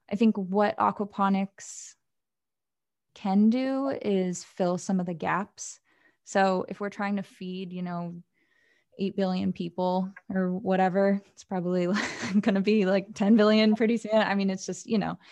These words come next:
we've got this really ever increasing population. Um, and organic farming, just that we don't have the land area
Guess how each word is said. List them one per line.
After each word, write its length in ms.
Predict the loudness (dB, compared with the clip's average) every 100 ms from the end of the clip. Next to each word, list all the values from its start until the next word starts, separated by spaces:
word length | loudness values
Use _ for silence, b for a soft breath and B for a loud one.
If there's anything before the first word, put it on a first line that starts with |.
| B B -4
we've 120 | 2
got 180 | 2 0
this 240 | -4 -6 -20 -4
really 460 | 2 4 4 0 -12 _ _ _ _ _ _ 0
ever 240 | 2 4 4
increasing 460 | 4 0 2 0
population. 840 | 0 -2 -2 -2 -4 -6 -6 -6 -6 _ _ _ _ _ -20 _
Um, 460 | -2 0 0 -2 -4 _ b b b b b -2
and 340 | 2 4 2
organic 480 | 0 0 2 2 2
farming, 480 | 0 2 2 0 0
just 220 | -4 -6
that 120 | -4
we 100 | 0
don't 160 | 0 0
have 220 | -2 -2
the 100 | -4
land 320 | -6 -4 -4
area 440 | -4 -8 -8 -12